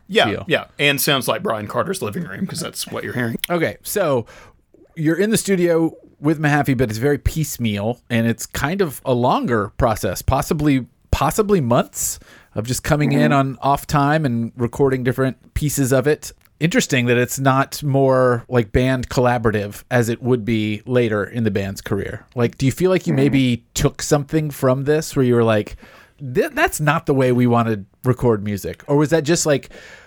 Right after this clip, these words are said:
Speaker 2: the situation?
Speaker 1: I mean, I, for me personally, it was just more, like, grateful to be in a situation where someone's recording us.
Speaker 2: Yeah.
Speaker 1: And, and I,
Speaker 3: Yeah.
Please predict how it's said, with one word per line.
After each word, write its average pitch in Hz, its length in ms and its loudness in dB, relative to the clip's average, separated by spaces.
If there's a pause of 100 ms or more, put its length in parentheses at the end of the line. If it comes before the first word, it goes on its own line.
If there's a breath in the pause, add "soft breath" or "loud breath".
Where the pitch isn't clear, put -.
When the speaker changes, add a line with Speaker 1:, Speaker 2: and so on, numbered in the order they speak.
(180 loud breath)
Speaker 2:
the 123 220 0
situation? 107 800 0
Speaker 1:
I 208 80 2
mean, 240 220 0
I, 202 340 -6
for - 180 -4
me 214 180 0
personally, 135 500 -6
it 117 60 -8
was 110 140 -6
just 127 220 -4
more, 113 220 0
like, 110 320 -4
grateful 113 500 0
to 107 80 0
be 110 240 -2
in 107 100 0
a 95 60 -2
situation 110 680 0
where 107 120 -2
someone's 107 360 -4
recording 92 480 -8
us. - 320 -8
Speaker 2:
Yeah. 143 320 0
Speaker 1:
And, 131 220 -4
and 131 220 -6
I, 143 100 4
Speaker 3:
Yeah. - 160 2